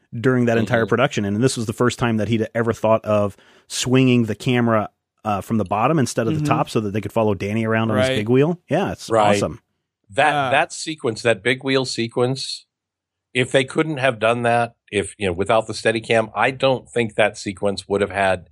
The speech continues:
Speaker 1: Right.
Speaker 2: nearly the impact that it does.
Speaker 1: Yeah, yeah.
Speaker 3: I heard they just did that one because the kid had so much energy and he
Speaker 1: I
Speaker 3: was
Speaker 1: don't
Speaker 3: just
Speaker 1: know.
Speaker 3: riding his big wheel around. They're trying to get the energy out of him, and they just finally started following him with the camera, riding it around
Speaker 1: I know
Speaker 3: the
Speaker 1: they had to
Speaker 2: Well,
Speaker 1: build a special rig to follow him around.
Speaker 3: Yeah.
Speaker 1: So.
Speaker 2: Yeah, the, the rig setup was apparently super complicated. So,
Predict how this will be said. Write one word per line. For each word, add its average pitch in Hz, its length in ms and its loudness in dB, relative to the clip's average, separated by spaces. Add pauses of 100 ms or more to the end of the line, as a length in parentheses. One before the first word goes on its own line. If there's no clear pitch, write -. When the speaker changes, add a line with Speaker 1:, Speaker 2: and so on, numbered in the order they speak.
(120)
Speaker 1:
Right. 107 240 2
Speaker 2:
nearly 151 380 2
the 104 160 0
impact 92 420 -2
that 76 120 -4
it 76 100 -12
does. - 440 -10
Speaker 1:
Yeah, 95 160 -4
yeah. - 100 -6
Speaker 3:
I 233 40 4
heard 277 140 4
they 202 80 4
just 165 200 -2
did 214 160 0
that 151 160 4
one 156 200 0
because 160 260 -2
the 147 120 -4
kid 147 280 -2
had 139 220 -4
so 156 100 -4
much 147 220 -4
energy 135 400 -4
and 143 80 -6
he 180 80 -2
Speaker 1:
I 95 60 2
Speaker 3:
was 98 80 2
Speaker 1:
don't 104 80 2
Speaker 3:
just 98 80 0
Speaker 1:
know. 95 320 -2
Speaker 3:
riding 143 420 2
his 139 140 -6
big 139 200 -4
wheel 127 140 0
around. 123 160 -2
They're 135 100 -2
trying 160 140 -2
to 156 80 0
get 143 100 -2
the 127 60 -8
energy 139 280 -2
out 127 100 0
of 127 60 -4
him, 127 100 -6
and 139 100 -2
they 143 60 0
just 139 180 -4
finally 147 300 0
started 135 260 2
following 127 380 4
him 113 40 -4
with 117 120 -6
the 117 80 -12
camera, 123 360 -6
riding 120 340 -2
it 101 140 -6
around 113 160 -4
Speaker 1:
I 123 40 2
know 135 140 4
Speaker 3:
the 127 80 4
Speaker 1:
they 123 40 6
had 135 60 4
to 131 40 0
Speaker 2:
Well, 113 40 -4
Speaker 1:
build 120 160 4
a 117 40 -2
special 117 360 0
rig 104 240 0
to 98 40 -8
follow 98 280 -2
him 90 100 -8
around. 92 260 -8
Speaker 3:
Yeah. 139 240 0
Speaker 1:
So. 107 140 0
Speaker 2:
Yeah, 135 160 4
the, 131 260 0
the 135 140 2
rig 180 280 0
setup 113 440 2
was 104 140 0
apparently 101 560 0
super - 680 0
complicated. 92 800 -2
So, 78 380 -6